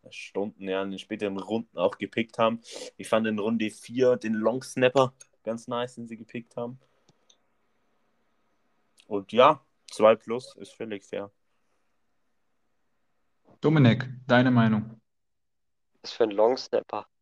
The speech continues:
Speaker 1: Die haben doch einen Long Snapper in Runde vier gepickt, oder? Die
Speaker 2: Also
Speaker 3: Die
Speaker 2: ich
Speaker 3: Broncos
Speaker 2: sehe
Speaker 3: hatten, die Broncos hatten keinen Runden
Speaker 1: Ach,
Speaker 3: vier
Speaker 1: die
Speaker 3: Pick.
Speaker 1: Broncos, ja, ich war bei den Panthers, keine Ahnung, wieso ich, sorry.
Speaker 2: Ich hab, war, war auch gerade am Überlegen.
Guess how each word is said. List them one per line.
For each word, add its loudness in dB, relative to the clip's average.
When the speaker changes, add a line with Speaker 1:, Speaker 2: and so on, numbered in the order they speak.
Speaker 1:
Die -10
haben -8
doch -10
einen -8
Long 0
Snapper -4
in -8
Runde -10
vier -18
gepickt, -16
oder? -6
Die -8
Speaker 2:
Also -6
Speaker 3:
Die 0
Speaker 2:
ich 2
Speaker 3:
Broncos 6
Speaker 2:
sehe 6
Speaker 3:
hatten, 0
die -8
Broncos 4
hatten 0
keinen 6
Runden 0
Speaker 1:
Ach, 6
Speaker 3:
vier 2
Speaker 1:
die -6
Speaker 3:
Pick. -6
Speaker 1:
Broncos, 4
ja, 2
ich -10
war -2
bei -12
den -14
Panthers, -14
keine -16
Ahnung, -14
wieso -10
ich, -12
sorry. 0
Speaker 2:
Ich 0
hab, 4
war, 6
war 4
auch 2
gerade 2
am 4
Überlegen. 0